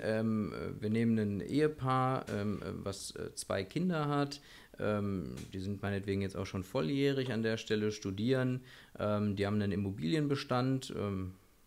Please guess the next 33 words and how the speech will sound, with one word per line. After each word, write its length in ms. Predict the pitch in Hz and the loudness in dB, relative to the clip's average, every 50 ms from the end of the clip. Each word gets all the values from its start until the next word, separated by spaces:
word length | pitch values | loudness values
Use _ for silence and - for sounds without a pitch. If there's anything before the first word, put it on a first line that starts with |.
| - - - | -20 -12 -8
in 100 | 104 104 | -4 -4
einer 60 | 101 | -4
gewissen 360 | 98 95 104 107 - - 98 | -4 -4 -4 -4 -2 -2 -2
Höhe, 500 | 92 107 123 139 139 135 127 120 113 - | 0 2 2 4 4 4 2 0 0 -2
acht 240 | - 120 - - - | -4 -6 -6 -4 -2
Millionen 420 | 107 101 101 113 117 113 107 104 | -2 0 2 2 2 4 4 2
Euro 380 | 95 73 120 135 139 139 131 127 | 2 2 2 2 2 2 2 0
meinetwegen, 680 | 123 123 120 123 127 120 120 - 120 120 120 120 117 110 | 0 0 0 0 0 -2 -4 -2 -2 0 0 0 0 0
um 80 | 113 107 | 0 -2
einfach 240 | 107 104 - - | -2 -4 -4 -4
mal 80 | 101 104 | -4 -2
eine 140 | 101 104 101 | -2 -4 -4
Zahl 320 | - - 117 123 131 135 | -4 -2 0 0 0 -2
zu 120 | - - 127 | -2 -2 -2
nennen, 300 | 117 117 117 120 120 117 | -2 0 0 -2 -2 0
die 80 | 110 | 0
haben 100 | 107 107 | 0 0
ihr 80 | 98 98 | 0 0
Leben 260 | 104 107 107 107 107 | 0 0 2 2 2
lang 280 | 101 101 101 101 98 - - - - - | 2 2 0 0 -2 -6 -10 -18 -18 -6
aufgebaut, 720 | - - 120 131 - - 120 113 117 110 107 117 113 - - | -2 0 0 0 0 -4 -2 2 4 4 6 4 4 2 0
haben 120 | 113 117 | 0 2
natürlich 480 | 117 110 107 - - 123 120 113 117 - | 2 2 0 0 0 0 0 0 0 0
auch 140 | 104 101 - | -2 -2 -2
entsprechende 580 | 90 104 - - - 107 107 107 - 101 98 | -2 -4 -6 -4 -2 -2 -2 -2 -2 0 0
Erträge 540 | 76 82 92 - - - 113 123 139 143 147 | 0 0 -2 -4 -2 0 2 2 2 2 2
daraus. 640 | 139 135 127 123 - 127 127 135 143 143 143 - - - - - - - - - - - - | 2 2 2 4 4 4 4 6 4 2 0 -4 -10 -18 -20 -20 -20 -20 -20 -20 -20 -18 -8
Nehmen 180 | - 107 107 107 | -4 -4 -2 0
wir 60 | 107 | 0
mal 140 | 107 104 101 | 0 -2 -2
fünf 280 | - - 113 107 - | -2 -4 -4 -4 -4
Prozent, 480 | - - 98 95 - 117 120 131 135 131 | -4 -4 -2 2 4 4 4 4 2 -2
vierhunderttausend. 1080 | - - 127 120 113 107 101 98 - - 117 127 147 160 156 147 156 151 151 143 - | -2 -2 0 2 2 2 2 0 0 2 2 4 4 2 2 4 4 2 2 0 -4